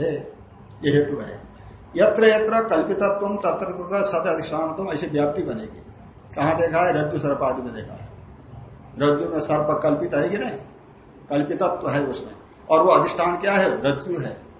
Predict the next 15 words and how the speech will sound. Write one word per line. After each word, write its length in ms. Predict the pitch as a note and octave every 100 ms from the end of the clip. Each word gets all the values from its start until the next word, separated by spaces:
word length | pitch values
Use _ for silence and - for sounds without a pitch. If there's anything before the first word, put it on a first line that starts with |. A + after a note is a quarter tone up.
| - - - - -
सर्प 400 | - E3 G3 G3+
कल्पना 320 | F#3 F3+ F#3
काल 320 | F3+ E3+ E3 G3+
में 240 | C#4 - - - - -
रज्जु 520 | D3 D3 G#3+ B3+ - -
सत्य 320 | - C#3+ - -
है, 180 | - - - - - - - - - - - - - - - -
व्यावहारिक 380 | A#2 C3 C#3+ -
सत्य 240 | - G#2+
है। 120 | G2 - - - - - - - - - - - - - - - - - - - - -
तथाविध, 580 | E3+ F#3 G#3+ A3 G3
उस 260 | F#3 - -
प्रकार 380 | G#3 F#3+ E3+ D#3
के 100 | D#3
जो 400 | B2+ A2+ G#2